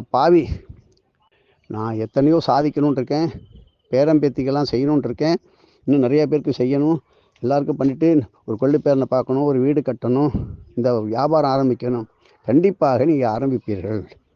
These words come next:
அதில் நல்லது வரும்போது சந்தோஷமாக இருங்கள். கெட்டது வந்தால் யாரிடம் சொல்லி அழுகாதீர்கள். கைகொட்டி சிரிப்பார்கள்.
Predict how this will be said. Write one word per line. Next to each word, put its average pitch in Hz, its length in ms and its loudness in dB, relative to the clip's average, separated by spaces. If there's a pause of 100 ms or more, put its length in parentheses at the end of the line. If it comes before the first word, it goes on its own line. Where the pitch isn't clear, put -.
(500)
அதில் 139 360 2
நல்லது 170 320 4
வரும்போது 131 460 2
சந்தோஷமாக 127 580 -2 (100)
இருங்கள். 113 320 -2 (500)
கெட்டது 143 400 -2
வந்தால் 120 340 -2
யாரிடம் 104 340 -6
சொல்லி 120 220 -2
அழுகாதீர்கள். 123 760 0 (280)
கைகொட்டி 135 440 0
சிரிப்பார்கள். 101 640 -8